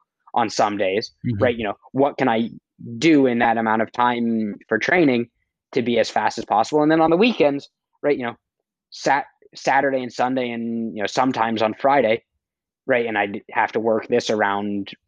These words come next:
Speaker 1: school a little bit, but school really had no impact on, you know, at least in high school, on what was possible for racing.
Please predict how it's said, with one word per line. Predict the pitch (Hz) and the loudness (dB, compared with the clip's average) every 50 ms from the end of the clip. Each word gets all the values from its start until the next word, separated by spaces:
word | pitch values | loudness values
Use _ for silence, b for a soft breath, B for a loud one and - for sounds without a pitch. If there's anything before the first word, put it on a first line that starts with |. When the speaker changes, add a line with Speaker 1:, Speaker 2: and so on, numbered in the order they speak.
| _ _ _ - | _ _ _ -12
Speaker 1:
school | - - - - 123 113 107 107 101 | -10 -8 -2 0 2 4 4 4 4
a | 101 117 | 4 4
little | 135 131 113 92 | 4 4 4 2
bit, | 95 95 95 - - _ _ _ _ _ _ _ | 0 0 -2 -2 -4 _ _ _ _ _ _ _
but | 135 127 123 117 - _ _ _ | -2 -2 -2 -2 -4 _ _ _
school | - - - - 202 226 170 135 | -8 -6 -2 2 4 4 4 4
really | 127 127 123 117 107 | 4 4 4 4 4
had | 120 113 113 | 2 2 2
no | 123 131 131 127 | 2 4 4 4
impact | 123 127 120 - 110 101 95 - - - | 2 2 0 0 0 0 0 0 -2 -2
on, | 110 101 98 98 98 101 101 101 98 98 95 90 90 - - _ _ _ _ | -2 0 0 -2 -4 -6 -6 -6 -6 -6 -6 -6 -8 -10 -12 _ _ _ _
you | 127 117 98 | -4 -2 -2
know, | 90 | 0
at | 95 107 | 0 0
least | 113 123 117 - | 0 0 -2 -2
in | 107 | -2
high | 104 113 120 127 | 0 0 0 0
school, | - - - 98 95 - B B B B | 0 -2 -2 -2 -2 -2 B B B B
on | - 113 110 104 | -2 0 0 2
what | 107 107 104 101 - - | 2 0 0 -2 -2 -2
was | 120 - | -2 -2
possible | - - 131 120 123 - - 107 107 90 92 95 92 - _ _ _ _ _ _ | 0 -2 0 0 0 0 -2 -6 -6 -6 -6 -6 -8 -10 _ _ _ _ _ _
for | - - 110 98 | -4 -2 -2 0
racing. | 95 214 - - - - - - - _ | 0 0 0 0 0 -2 -8 -14 -18 _